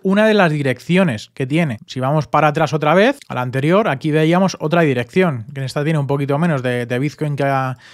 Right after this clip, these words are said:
que, que ha enviado, ¿vale? Aquí vemos por aquí que solamente tiene una transacción y esta wallet solamente se ha quedado aquí, una entrada,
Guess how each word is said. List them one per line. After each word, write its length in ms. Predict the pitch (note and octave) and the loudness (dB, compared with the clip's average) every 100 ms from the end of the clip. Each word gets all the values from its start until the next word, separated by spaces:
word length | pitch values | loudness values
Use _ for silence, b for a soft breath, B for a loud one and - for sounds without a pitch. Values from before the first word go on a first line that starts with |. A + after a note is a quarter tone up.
| B _ | B _
que, 360 | C#3+ C#3 C3 B2+ | -4 -2 -2 -2
que 100 | C#3+ | 0
ha 80 | C#3+ | 2
enviado, 520 | D3 C#3 E3 G#3+ D#4 | 2 4 4 4 -2
¿vale? 220 | - C3 G3 | -6 -2 0
Aquí 220 | D3 C3+ | -2 -4
vemos 260 | C#3+ C#3 | -4 -6
por 100 | - | -4
aquí 160 | C3+ C#3 | -4 -4
que 100 | D3 | -6
solamente 320 | C#3 C#3 C3+ | -4 -4 -4
tiene 180 | B2+ C#3+ | -4 -4
una 80 | C#3+ | -4
transacción 520 | C3+ B2+ C#3 F3 F3+ | -4 -6 -4 -2 0
y 40 | |
esta 200 | D#3 - | -2 -2
wallet 240 | C#3+ D3+ E3 | 0 0 0
solamente 540 | - D#3 D#3 D#3 D3+ | -2 -2 0 -2 -2
se 100 | E3+ | -2
ha 60 | D3 | -2
quedado 240 | C#3 C3+ | 0 -2
aquí, 340 | C3+ F#3 A3+ C4+ | -2 -2 -2 -4
una 180 | D3 C#3+ | -8 -6
entrada, 520 | C#3 C3 E3+ G3+ C#4+ | -6 0 2 2 -2